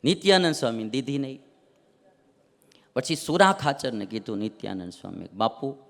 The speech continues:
તમે ગમે એમ થાય ને આ પછેડી મને અપાવો."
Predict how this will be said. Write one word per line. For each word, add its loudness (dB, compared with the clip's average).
તમે 4
ગમે 4
એમ 2
થાય -2
ને 0
આ -2
પછેડી -2
મને -4
અપાવો." -6